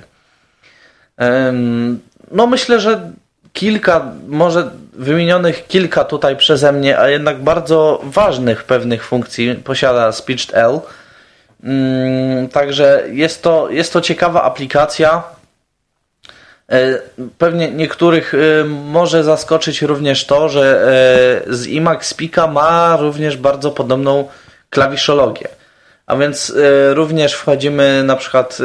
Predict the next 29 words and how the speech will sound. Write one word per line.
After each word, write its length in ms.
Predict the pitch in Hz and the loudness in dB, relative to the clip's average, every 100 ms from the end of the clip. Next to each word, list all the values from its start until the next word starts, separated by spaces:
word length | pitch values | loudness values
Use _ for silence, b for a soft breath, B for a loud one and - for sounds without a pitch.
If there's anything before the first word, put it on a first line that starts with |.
| 127 | 0
do 160 | 131 | 2
obsługi 500 | 113 - 139 135 127 | 0 -4 -8 -4 -6
takiego 400 | 113 127 - 123 | -4 -4 -2 -2
programu 440 | 123 127 123 123 120 | -2 -2 -2 -2 -4
przez 340 | - - - - - | -4 -6 -6 -16 -2
Ctrl 440 | 143 139 123 117 | -2 0 -2 2
E 260 | 113 123 - B B B B B B _ | 2 2 0 B B B B B B _
i, 440 | 131 170 185 156 | -2 0 0 0
e, 120 | 143 143 | 0 0
wpisując 600 | - 151 165 165 156 - | -2 -2 2 2 0 0
konkretne 880 | 151 143 139 147 151 - 139 139 | 0 0 0 -2 -2 0 2 2
litery 560 | 127 127 139 131 135 131 | 0 -2 0 0 2 -2
czy 140 | - | -2
też, 340 | - 131 - - | 0 0 -2 -2
e, 260 | 123 123 | 2 2
inne, 560 | 113 131 131 123 120 113 | 0 -4 -4 -2 0 0
e, 380 | 110 110 113 113 | 0 0 2 0
po 160 | 117 | -4
prostu 540 | 113 127 123 - 120 113 B B B B | -2 -2 -2 -2 -2 -2 B B B B
opcje 380 | - 131 - 143 | -2 -2 -2 -2
uruchamiamy 680 | 139 147 143 143 139 143 147 | 0 0 0 0 0 0 -2
konkretny 640 | - 143 - 131 - 131 | -2 -2 0 -4 -2 0
odczyt 500 | 135 139 - - - b b b b | 0 0 -4 -6 -6 b b b b
danego 380 | 117 139 143 135 | -2 2 2 0
fragmentu 540 | - 127 120 143 - | 0 0 0 -2 0
lub 220 | 139 143 120 | -2 -2 -2
uruchamiamy 580 | 143 131 135 131 135 | -2 0 0 0 -2
konkretne 520 | 131 139 131 135 - 131 | -2 -4 -2 -4 -4 -6
funkcje, 500 | 131 127 - 127 | -4 -8 -2 -2